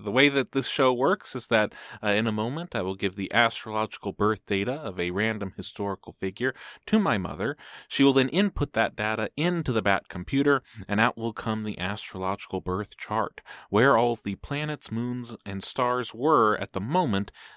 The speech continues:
that that person was born. Uh, she will then do her best to give a blind reading of that chart,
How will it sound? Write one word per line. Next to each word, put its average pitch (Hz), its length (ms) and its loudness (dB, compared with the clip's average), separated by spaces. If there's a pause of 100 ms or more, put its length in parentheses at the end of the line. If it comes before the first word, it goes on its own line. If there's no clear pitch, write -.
that - 140 -8
that 101 180 0
person 92 340 -8
was 90 140 -10
born. 110 480 0 (400)
Uh, 90 180 -2
she - 180 -4
will 110 120 0
then 101 200 2
do 110 180 -2
her 98 160 0
best 123 420 4
to 107 80 -4
give 90 180 -2
a 90 80 -2
blind 104 540 2
reading 135 340 -2
of 127 80 -8
that 131 240 -4
chart, 127 340 -6